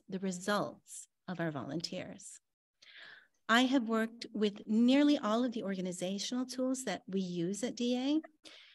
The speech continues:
and the secretary role actually manages quite a lot of these. Our success not only depends on these platforms, but on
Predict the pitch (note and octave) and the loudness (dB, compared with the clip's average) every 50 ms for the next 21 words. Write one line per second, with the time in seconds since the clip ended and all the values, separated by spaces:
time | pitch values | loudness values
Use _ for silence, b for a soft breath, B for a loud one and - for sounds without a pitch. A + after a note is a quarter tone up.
0 | b b _ _ - A3 A3 G#3+ A3+ A3+ G#3 G#3 - - C4 C4 D4 C4+ - C4+ | b b _ _ 0 2 4 4 2 2 0 0 0 0 0 2 0 0 2 2
1 | C4+ B3+ B3+ B3+ A#3 A3+ G#3+ G#3 G#3+ A3+ - - D#3 E3+ - - - G3+ F#3+ F#3 | 2 4 2 2 0 0 2 2 2 0 0 -2 -6 -6 -6 -6 -4 -2 -2 0
2 | F3+ E3+ E3 F#3+ G#3 G3 F#3+ - D3 E3 - - - - - - G#3 F3+ F#3 F#3+ | 0 0 0 0 0 -2 -2 -2 -4 -6 -6 -8 -12 -14 -8 -4 -2 -2 -2 -2
3 | F#3 F3+ F3 E3 F#3 G3+ F#3 F3+ - - - - D#3+ G3 - - - - G3+ A3 | -2 -4 -2 -2 -2 -2 -4 -6 -8 -10 -10 -10 -12 -14 -14 -14 -6 -2 0 2
4 | B3 C#4 C#4 - - B3+ C4 - - B3 A#3+ B3 - A3+ G#3 G#3 A#3+ B3+ B3 - | 2 2 2 2 0 -2 -2 -2 -2 -2 -2 0 0 0 2 2 0 0 -2 -2
5 | G#3 G3+ G3+ G#3 G#3+ A#3+ A#3 - F#3 - - - F3+ F#3 F#3+ F#3+ F#3+ E3+ E3 C#3+ | -2 0 0 2 2 0 0 -2 -4 -4 -4 -2 0 0 0 0 0 0 0 0
6 | C3 D#3 - - - G#3+ G#3+ A3 - - F#3 E3+ F#3+ F#3 - G3 F#3+ G3 G3+ G3+ | -2 -4 -6 -6 -4 -4 -4 -4 -4 -6 -6 -6 -6 -4 -4 -4 -2 -2 -2 -4